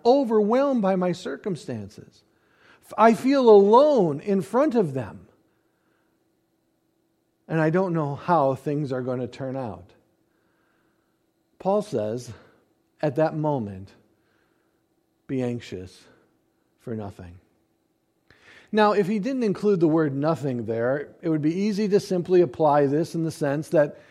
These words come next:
Paul is only talking about the experience here in the book of Philippi. But the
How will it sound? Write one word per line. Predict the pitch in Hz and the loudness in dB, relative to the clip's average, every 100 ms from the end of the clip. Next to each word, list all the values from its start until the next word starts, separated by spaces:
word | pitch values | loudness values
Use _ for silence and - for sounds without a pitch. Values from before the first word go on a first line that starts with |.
| - _ - | -20 _ 0
Paul | 202 202 | 2 4
is | 196 | 4
only | 175 180 185 | 2 0 2
talking | 165 160 165 170 | 2 2 0 -4
about | 147 135 131 147 | 0 2 2 0
the | 151 | -2
experience | 139 - 139 139 147 151 147 | -4 -6 -4 -2 -2 -4 -8
here | - 156 139 | -4 0 0
in | 143 | -2
the | 147 | -4
book | 123 120 135 | -4 -4 -6
of | 127 | -6
Philippi. | 175 156 - 117 92 82 _ _ _ _ _ _ _ _ _ _ _ _ _ _ _ - | -4 -4 -4 -10 -12 -18 _ _ _ _ _ _ _ _ _ _ _ _ _ _ _ -2
But | 190 | 4
the | 196 | 4